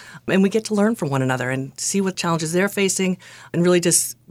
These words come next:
brainstorm on how we can help them to be successful as an industry, and how do we tell our stories and let people know that banks really are here to help them. We're not <laughs> here to be the big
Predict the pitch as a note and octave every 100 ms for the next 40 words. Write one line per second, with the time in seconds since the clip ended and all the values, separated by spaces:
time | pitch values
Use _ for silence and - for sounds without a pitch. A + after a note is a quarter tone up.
0 | - - E3+ F3 - F3+ F3+ D3 D3 D#3
1 | D#3+ D3+ D3 D#3+ E3 E3 D#3 D#3+ D3+ -
2 | F3 - D#3+ C3+ - D#3+ D#3+ F#3 G3+ -
3 | C3 C#3 C#3 D#3 D#3 D#3+ D#3 - - -
4 | F#3+ F#3 E3 D#3 G3 F3+ D#3 D3 - -
5 | - - _ - G3+ G3+ G#3+ F#3+ F#3 F3
6 | E3+ E3 F3 - F3+ F3 D3+ D#3 E3+ F3
7 | E3+ D#3 C#3 F3+ - A#2 C#3 D#3+ E3 F3+
8 | D#3 E3+ D#3+ E3+ E3+ D#3+ D3 D3 D#3